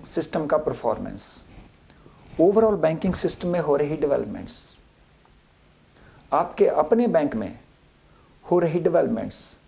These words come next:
आपके अपने बैंक का मिशन स्टेटमेंट, आपके अपने बैंक का विजन स्टेटमेंट, आपके अपने बैंक की recent financial performance। In addition to this,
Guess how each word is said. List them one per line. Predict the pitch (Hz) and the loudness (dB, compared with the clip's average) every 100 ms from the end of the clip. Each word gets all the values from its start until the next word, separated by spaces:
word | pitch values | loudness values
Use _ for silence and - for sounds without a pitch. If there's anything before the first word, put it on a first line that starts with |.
| _ _ - - - | _ _ -20 -18 -2
आपके | 143 - 196 160 147 | -2 0 2 2 2
अपने | - 220 | 2 2
बैंक | 196 143 135 | 2 0 0
का | - 135 - - - | 0 -2 -2 -12 -8
मिशन | 135 170 202 165 | -4 -2 -2 -2
स्टेटमेंट, | - 110 - 98 - - - _ _ _ _ _ _ - - | -2 -6 -6 -12 -12 -14 -20 _ _ _ _ _ _ -8 -4
आपके | 156 - 170 | -4 0 0
अपने | - 147 202 202 | 2 0 2 2
बैंक | 139 143 143 | 2 2 0
का | 143 175 - - - | 0 -2 -12 -20 -6
विजन | 131 185 185 147 | 0 2 0 -2
स्टेटमेंट, | - 104 - 98 - - _ - - _ _ _ - - | -4 -6 -6 -14 -14 -20 _ -20 -20 _ _ _ -20 -4
आपके | 139 143 - 165 | -2 -2 0 2
अपने | 156 - 214 | 2 2 0
बैंक | 165 139 143 | 2 0 0
की | 135 165 180 - - | -2 -4 -6 -16 -2
recent | 147 196 214 - 190 - - | 2 2 2 0 0 -4 -4
financial | 156 160 196 - | -2 0 0 0
performance। | 135 131 110 95 80 - - - - - _ _ _ _ _ _ _ _ _ _ _ _ _ _ _ _ _ _ _ _ _ _ _ - | -2 0 -2 -2 -10 -14 -20 -20 -20 -20 _ _ _ _ _ _ _ _ _ _ _ _ _ _ _ _ _ _ _ _ _ _ _ 0
In | 175 | 2
addition | 175 233 262 233 | 4 4 4 2
to | 226 | 2
this, | 151 208 - - | 4 2 0 -14